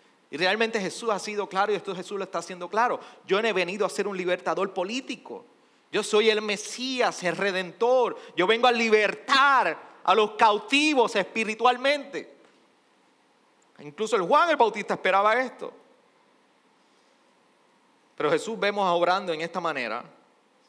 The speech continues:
y confrontando nuestros propios planes, confrontando nuestras propias voluntades,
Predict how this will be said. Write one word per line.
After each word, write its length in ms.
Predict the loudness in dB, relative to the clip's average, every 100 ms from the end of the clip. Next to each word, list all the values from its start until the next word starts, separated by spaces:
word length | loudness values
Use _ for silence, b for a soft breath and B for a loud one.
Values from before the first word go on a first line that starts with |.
| _ -18
y 80 |
confrontando 800 | -6 -6 -4 -8 -6 -10 -8 -8
nuestros 260 | -12 -12 -12
propios 340 | -10 -8 -10
planes, 600 | -6 -4 -4 -6 -14 -20 _ b b -10
confrontando 580 | -8 -8 -6 -4 -4 -6
nuestras 280 | -8 -8
propias 340 | -6 -6 -4 -4
voluntades, 760 | -4 -6 -8 -2 -2 -2 -8